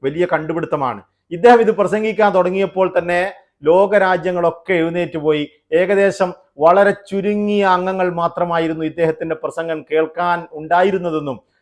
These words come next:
കാലിയായ കസേരകളോടാണ് ലോക ഭീകരരാഷ്ട്രത്തിൻ്റെ നേതാവ് പ്രസംഗിച്ചതെന്നും നമുക്കറിയാം. ഏതായാലും സൗദി പ്രൈം മിനിസ്റ്ററുടെ മറുപടി വളരെ, സൗദി ഫോറിൻ മിനിസ്റ്ററുടെ മറുപടി വളരെ ഇൻട്രസ്റ്റിംഗ് ആയിട്ടുണ്ട്.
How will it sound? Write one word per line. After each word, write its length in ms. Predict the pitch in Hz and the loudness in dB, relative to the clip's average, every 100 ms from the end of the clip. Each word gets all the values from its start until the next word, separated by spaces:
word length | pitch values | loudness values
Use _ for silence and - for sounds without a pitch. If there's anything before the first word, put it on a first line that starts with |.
| _ - | _ -2
കാലിയായ 640 | 160 185 208 202 180 165 165 | 2 2 2 0 2 0 0
കസേരകളോടാണ് 920 | 160 175 185 180 165 151 147 147 143 - _ _ | -2 0 0 0 0 0 0 0 -4 -10 _ _
ലോക 340 | 135 151 165 165 | 0 4 4 2
ഭീകരരാഷ്ട്രത്തിൻ്റെ 1000 | 147 170 175 170 160 156 156 - 151 143 | -2 -4 0 2 2 0 -4 -8 -8 -8
നേതാവ് 420 | 143 143 147 147 | -6 -2 -2 -2
പ്രസംഗിച്ചതെന്നും 960 | - 143 - 175 175 - 156 139 135 127 _ _ - | -4 -8 -6 -6 -4 0 0 0 -8 -10 _ _ -10
നമുക്കറിയാം. 680 | 135 143 147 139 147 147 - _ _ | -8 -6 -2 -2 -2 -6 -10 _ _
ഏതായാലും 560 | 143 151 170 160 147 107 - _ _ _ _ _ _ | 0 4 6 6 2 -4 -14 _ _ _ _ _ _
സൗദി 560 | - - 143 170 175 175 | -14 -4 0 2 0 0
പ്രൈം 220 | 180 160 160 | 2 0 0
മിനിസ്റ്ററുടെ 440 | 156 - 156 151 | -6 -4 -2 -2
മറുപടി 540 | 143 135 151 156 147 - _ _ 120 | -4 -4 -2 -2 -4 -10 _ _ -4
വളരെ, 600 | 135 156 170 175 110 - _ _ | 0 4 4 2 0 -8 _ _
സൗദി 360 | - 151 180 180 | 0 0 0 -2
ഫോറിൻ 300 | 156 190 196 | 0 0 0
മിനിസ്റ്ററുടെ 460 | 180 - 160 156 | -6 -6 -4 -2
മറുപടി 460 | 147 143 151 151 143 _ _ | -2 -4 -2 -2 -6 _ _
വളരെ 240 | 127 147 147 | -2 0 0
ഇൻട്രസ്റ്റിംഗ് 560 | 147 143 147 - 147 | -4 -6 -10 -8 -8
ആയിട്ടുണ്ട്. 520 | 139 135 135 131 139 | -6 -6 -6 -8 -8